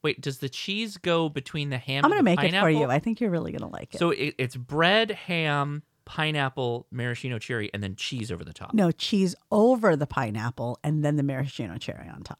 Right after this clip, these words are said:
Speaker 1: Oh, you have to melt the cheese to put the maraschino cherry in the hole?
Speaker 2: No, I think you just put it all together.
Speaker 1: But it's an open face melted sandwich kind of thing.
Speaker 2: Yeah.
Speaker 1: Okay.
Speaker 2: Yeah. I
Speaker 1: Okay.
Speaker 2: think this is great.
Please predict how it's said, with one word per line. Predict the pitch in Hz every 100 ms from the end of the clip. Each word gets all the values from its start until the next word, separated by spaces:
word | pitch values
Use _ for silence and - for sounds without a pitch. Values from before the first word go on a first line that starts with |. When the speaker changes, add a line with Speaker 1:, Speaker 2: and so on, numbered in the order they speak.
| -
Speaker 1:
Oh, | 104
you | 101
have | 117 147 -
to | 113
melt | 110 107 -
the |
cheese | - - 117 107
to | -
put | 104 -
the | 90 _ -
maraschino | 101 92 - 104
cherry | 95 - 139 170
in | 170
the | 165
hole? | 175 190 247 _ _ _ _ _ _ -
Speaker 2:
No, | 190 190 214
I |
think | 247 240
you | 233
just | 196 208 _
put | - 220
it | 226
all | 226
together. | 247 262 302 107 135 _ _ _ _ _ _ -
Speaker 1:
But | 123
it's | -
an | -
open | 131 156 151
face | 139 123 127
melted | 110 110 - 123
sandwich | - 104 90 -
kind | 82 78
of |
thing. | - - - _ _ _ _ _ _ _ _ _ _ _ _ _ 165
Speaker 2:
Yeah. | 185 262 165 - _ _ _
Speaker 1:
Okay. | 104 - 123 - _ _ _
Speaker 2:
Yeah. | 220 226 - _ -
I |
Speaker 1:
Okay. | 339
Speaker 2:
think | 359 208
this | 240 226
is | 254 196 _
great. | 180 180 311 - -